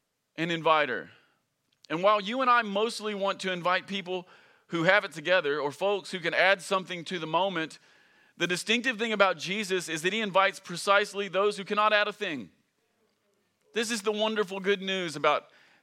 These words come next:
the words of Jesus. You and I, we throw a dinner party. We want to invite interesting people. Someone who can add something to the conversation. Someone who, who can, who can add a little flair, some interest to the night.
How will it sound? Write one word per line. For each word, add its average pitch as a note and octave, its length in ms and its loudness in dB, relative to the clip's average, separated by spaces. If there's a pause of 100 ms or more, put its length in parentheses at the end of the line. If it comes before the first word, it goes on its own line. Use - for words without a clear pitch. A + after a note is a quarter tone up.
(160)
the D3+ 80 2
words D#3+ 300 -2
of D3 100 -8
Jesus. B2 680 -8 (480)
You A#3+ 220 0
and B3+ 100 4
I, A#3 180 6
we G#3+ 140 -6
throw G#3+ 160 2
a G3+ 60 0
dinner F3+ 200 -2
party. E3 460 0 (280)
We A3+ 220 0
want A3 220 -2
to F3 100 -2
invite C#3+ 380 4
interesting C3+ 540 -4
people. G2 380 -12 (480)
Someone C4 580 2
who A3 180 -4
can F3 300 -4
add F#3+ 360 4
something F3 540 -2
to E3 140 -4
the D#3 80 -8
conversation. D3 960 0 (480)
Someone B3+ 520 2
who, G3 540 -2
who G#3+ 200 -4
can, E3 240 0 (260)
who G3+ 140 -4
can F#3+ 160 2
add G#3+ 260 8
a - 20 -2
little G3+ 260 0
flair, D#3+ 440 4
some F3 320 -4
interest G#3 540 0
to G#3+ 120 -4
the F#3+ 80 -2
night. F3+ 280 2